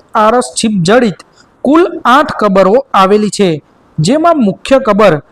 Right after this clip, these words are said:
મુગલાઈ બીબીની છે. મુગલાઈ બીબી મોહમ્મદ બેગડાની મમ્મી હતી. રાણીના હજીરાની સામે બાદશાહનો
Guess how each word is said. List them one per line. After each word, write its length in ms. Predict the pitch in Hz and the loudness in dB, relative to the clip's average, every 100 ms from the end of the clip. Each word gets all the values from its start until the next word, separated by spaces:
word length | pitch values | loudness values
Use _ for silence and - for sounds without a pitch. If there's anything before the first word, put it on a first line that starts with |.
| _ _ | _ _
મુગલાઈ 580 | 170 185 165 185 294 294 | 0 0 2 2 2 2
બીબીની 440 | 214 190 226 220 - | 0 0 0 -2 -2
છે. 120 | 196 156 - _ _ _ | -2 -2 -6 _ _ _
મુગલાઈ 500 | 170 190 175 277 320 | 0 0 2 2 2
બીબી 300 | 262 233 220 147 - _ - | 0 0 0 -2 -12 _ -2
મોહમ્મદ 480 | 175 196 180 277 330 294 | 2 2 0 0 0 2
બેગડાની 500 | 214 185 185 196 285 | 0 2 2 2 -2
મમ્મી 440 | 220 175 180 208 196 | -2 -4 -2 -2 -2
હતી. 340 | 196 185 151 - _ _ _ - | -2 -2 -4 -8 _ _ _ -4
રાણીના 540 | 170 202 269 349 349 262 | 0 2 0 0 0 0
હજીરાની 500 | 233 277 285 285 - | 0 0 0 -2 0
સામે 280 | 302 247 175 156 _ _ - | 0 2 0 -2 _ _ 0
બાદશાહનો 720 | 185 190 185 - 330 302 339 | 2 2 0 0 2 2 0